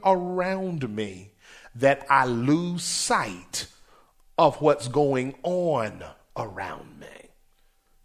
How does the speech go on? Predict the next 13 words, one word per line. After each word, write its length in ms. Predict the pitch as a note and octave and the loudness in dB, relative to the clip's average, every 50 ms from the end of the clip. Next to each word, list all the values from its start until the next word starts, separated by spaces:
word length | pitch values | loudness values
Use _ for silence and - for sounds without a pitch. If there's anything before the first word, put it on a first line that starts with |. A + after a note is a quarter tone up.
| _ | _
Be 680 | - C#3+ C#3+ D3 D3+ D3 C#3+ C3+ C3 C3 B2+ - - - - | 0 2 2 4 2 2 0 -2 -2 -4 -6 -10 -16 -20 -16
sober. 880 | - - - - - D#3 C#3 B2+ B2 A2+ F#2+ F2 - - - - - - _ _ _ _ _ _ _ _ _ _ _ _ _ _ _ _ _ _ _ _ - | -10 -10 -8 -6 -4 -2 -2 -2 -2 -4 -6 -10 -12 -12 -12 -14 -18 -20 _ _ _ _ _ _ _ _ _ _ _ _ _ _ _ _ _ _ _ _ -2
Be 220 | - C#3 C3+ C3+ | 0 0 0 0
sober. 840 | B2 - - - F3 E3 D#3+ D3 B2+ G#2 - - - - - - _ _ _ _ _ _ _ _ | -2 -6 -8 -6 -6 -4 -4 -4 -6 -6 -10 -12 -14 -14 -18 -20 _ _ _ _ _ _ _ _
That 200 | G#2 C3 C#3+ C3+ | 0 0 0 0
simply 320 | - - E3+ D3+ C3 C#3+ C#3 | 0 -2 -2 -2 0 -2 -2
means 240 | C3+ C#3+ C#3+ C3+ A#2+ | -2 -2 -6 -4 -4
that 100 | B2+ B2+ | -2 -2
I'm 160 | B2+ C3 C3 | -2 -4 -4
going 260 | C#3 D3 D3 C#3 C3+ | -4 -4 -4 -4 -6
to 140 | - - C3+ | -6 -6 -8
stay 840 | - - - - - - - C#3+ C#3 C#3 C3+ C3+ C3 C3 C3 C3 - - _ _ _ _ - | -6 -6 -8 -8 -8 -4 -2 -2 -2 -2 -2 -4 -4 -4 -6 -10 -14 -20 _ _ _ _ -6
alert, 720 | B2+ B2+ B2 A#2+ B2 B2+ B2+ A2 G2+ - - - - - | -4 -2 -2 0 0 0 0 0 0 -6 -12 -18 -20 -20